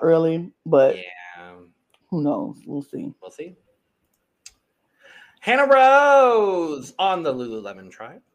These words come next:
Speaker 2: Uh,
Speaker 1: Mm-hmm.
Speaker 2: Hannah's thirty-three, originally from Woodbridge, Connecticut, currently in Baltimore City, Maryland. I did not know Baltimore and Baltimore City were different.
Speaker 1: <laughs>
Speaker 2: Regardless, she is a therapist, and three words to describe her would be enthusiastic, passionate, and authentic.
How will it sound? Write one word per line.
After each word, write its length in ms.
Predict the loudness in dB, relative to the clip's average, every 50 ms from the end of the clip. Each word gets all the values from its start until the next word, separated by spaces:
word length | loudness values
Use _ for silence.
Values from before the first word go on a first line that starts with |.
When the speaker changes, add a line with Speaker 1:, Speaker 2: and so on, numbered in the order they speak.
| _ _ _ -8
Speaker 2:
Uh, 220 | -6 -6 -4 -4 -4
Speaker 1:
Mm-hmm. 120 | -6 -6
Speaker 2:
Hannah's 240 | -6 -8 -10 -14 -12 -10
thirty-three, 640 | -10 -8 -8 -8 -10 -10 -10 -8 -8 -8 -8 -10
originally 300 | -10 -10 -10 -10 -10 -12
from 220 | -12 -12 -14 -12
Woodbridge, 460 | -10 -10 -10 -10 -10 -12 -12 -12 -16 _
Connecticut, 540 | -20 -18 -18 -18 -18 -18 -16 -16 -16 -16 _ _
currently 380 | -20 -18 -18 -18 -18 -18 -18
in 120 | -20 -20 -20
Baltimore 480 | -16 -14 -12 -12 -14 -14 -18 -18 -18 -18
City, 300 | -20 -20 -18 -18 -18 -20
Maryland. 460 | -20 -20 -20 -20 -20 _ _ _ _ _ _
I 60 | _
did 140 | -20 -20 _
not 180 | -20 -20 -20
know 160 | -20 -20 -20 _
Baltimore 420 | -20 -20 -20 _ _ _ -20 -20
and 80 | -20 _
Baltimore 300 | -20 -20 _ _ _ _ _
City 220 | _ _ -20 -20 _
were 60 | -20
different. 340 | -20 -20 -20 _ _ -20 -20 _ _ _ _ _ -6
Speaker 1:
<laughs> 260 | -2 2 4 4 6 6
Speaker 2:
Regardless, 460 | 6 4 6 6 4 2 2 -2 -4 -6 -8 -10
she 80 | -10 -10
is 60 | -10
a 80 | -8
therapist, 540 | -8 -6 -6 -6 -4 -4 -6 -6 -8 -10 _ -14
and 180 | -14 -14 -12 -12
three 160 | -14 -14 -12
words 200 | -12 -12 -14 _
to 80 | -20
describe 280 | -20 -14 _ -8 -8 -8
her 120 | -8 -10 -12
would 120 | -12 -14 -16
be 100 | -14 -16
enthusiastic, 800 | -16 -14 -14 -16 -14 -10 -10 -10 -10 -10 -14 -18 -20 -20 _ _
passionate, 540 | _ -16 -16 -14 -16 -18 -20 -20 -20 -20 _ -20
and 180 | -20 -20 -20 _ -20
authentic. 580 | -20 -20 _ _ -16 -16 -16 -16 -18 -20 -20